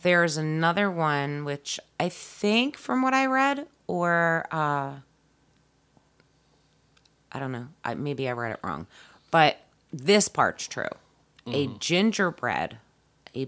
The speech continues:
Speaker 1: baked gingerbread monolith. Did you hear this?
Speaker 2: <laughs> No.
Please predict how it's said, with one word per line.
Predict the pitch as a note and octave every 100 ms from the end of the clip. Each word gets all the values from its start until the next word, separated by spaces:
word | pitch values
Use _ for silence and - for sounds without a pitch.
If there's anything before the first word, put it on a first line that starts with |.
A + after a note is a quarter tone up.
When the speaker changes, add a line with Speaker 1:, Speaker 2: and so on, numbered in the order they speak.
| - -
Speaker 1:
baked | D3 D#3 _ - -
gingerbread | D3 C#3+ C#3 C#3 C3 B2+
monolith. | B2+ C3 B2+ A#2 G#2 C3 - - - _ _
Did | C#3+
you | D3 D3+
hear | D3+ C3+
this? | C#3+ F#3+ C4+ - C3+
Speaker 2:
<laughs> |
No. | -